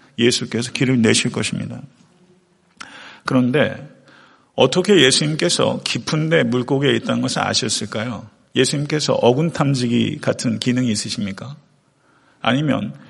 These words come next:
예수님께서 물고기를 그쪽으로 모으시는 능력이 있어서, 어, 그곳을,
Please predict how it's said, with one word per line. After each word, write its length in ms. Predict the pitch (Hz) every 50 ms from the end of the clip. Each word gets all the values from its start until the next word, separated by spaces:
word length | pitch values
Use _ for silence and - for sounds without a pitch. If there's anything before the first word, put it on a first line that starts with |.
| - _ _ -
예수님께서 540 | 127 131 - - 151 147 143 160 147 170 -
물고기를 500 | 113 127 131 127 147 135 131 151 - 147
그쪽으로 720 | - 131 127 - 147 131 139 151 127 107 104 - - - - 135 127
모으시는 720 | 123 120 117 117 127 135 147 156 151 - 180 180 180 165
능력이 400 | 127 120 123 127 131 139 139 117
있어서, 640 | 113 113 - - - - - 113 98 - 147 147 - - _ _ _
어, 160 | - - 117
그곳을, 640 | 117 - 139 120 123 131 - - 104 - - 143